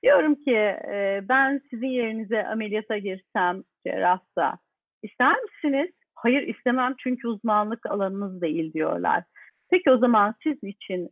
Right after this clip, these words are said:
eee, bizim alanımıza bu kadar müdahil oluyorsunuz?" diyorum. "Bu da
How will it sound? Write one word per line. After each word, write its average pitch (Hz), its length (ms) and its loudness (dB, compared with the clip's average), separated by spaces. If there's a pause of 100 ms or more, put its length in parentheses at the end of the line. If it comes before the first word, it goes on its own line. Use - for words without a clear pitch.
(140)
eee, 165 800 2
bizim 190 340 -6
alanımıza 180 460 -2
bu 185 60 -16
kadar 170 360 0
müdahil 156 440 -2
oluyorsunuz?" 160 680 -6
diyorum. 165 240 -2
"Bu 226 80 -6
da 185 100 -2